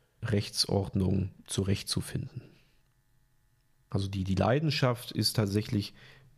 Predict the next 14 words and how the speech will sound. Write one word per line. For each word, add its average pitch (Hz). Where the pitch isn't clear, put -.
für 113
Frankreich, 101
für -
die 101
französische 98
Sprache, 98
für -
die 98
Menschen 101
und 107
jetzt -
nicht 104
rein 98
materiell 98